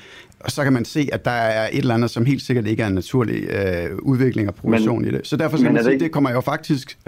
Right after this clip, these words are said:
Speaker 1: ægte transpersoner til skade, fordi at udvikling, øh, udredningssystemet bliver presset af en hel masse. Altså, jeg kan ikke fortælle dig, hvor mange mails vi har fået fra medicinere, praktiserende læger og andre, øh,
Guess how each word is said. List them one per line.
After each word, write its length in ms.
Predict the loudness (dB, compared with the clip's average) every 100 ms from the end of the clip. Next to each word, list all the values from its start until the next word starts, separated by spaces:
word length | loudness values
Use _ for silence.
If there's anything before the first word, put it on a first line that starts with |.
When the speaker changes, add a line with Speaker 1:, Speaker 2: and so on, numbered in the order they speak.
| -4
Speaker 1:
ægte 240 | -2 -2
transpersoner 720 | -2 -2 -2 -4 -2 2 2 0 -6 -18 -20 -20 -6
til 180 | -2 -2
skade, 520 | -2 0 2 0 -2 -2
fordi 560 | -2 2 2 2 -2 -14 -20 -4
at 140 | -2
udvikling, 460 | 2 2 4 4 2 2
øh, 260 | 2 2 2
udredningssystemet 840 | 2 2 2 0 -2 0 2 2
bliver 140 | 2 -2
presset 460 | -2 -4 -2 -2
af 300 | 0 0 0 -2 -10 _ _
en 100 | 2
hel 180 | 4 4
masse. 300 | 4 0 -2
Altså, 160 | -2 -2
jeg 100 | -2
kan 80 | -2
ikke 80 |
fortælle 320 | -4 -4 0 2
dig, 60 |
hvor 80 | 2
mange 340 | 4 4 4 0 -10 -8 0
mails 300 | 0 2 0
vi 40 |
har 60 | 0
fået 320 | 2 2 2
fra 300 | -2 -2 0
medicinere, 560 | 0 0 0 2 2 -2
praktiserende 540 | -4 -6 -6 -2 2 2
læger 200 | 2 2
og 80 |
andre, 220 | 2 0 -4 -10 -20 -14 -2
øh, 280 | 0 2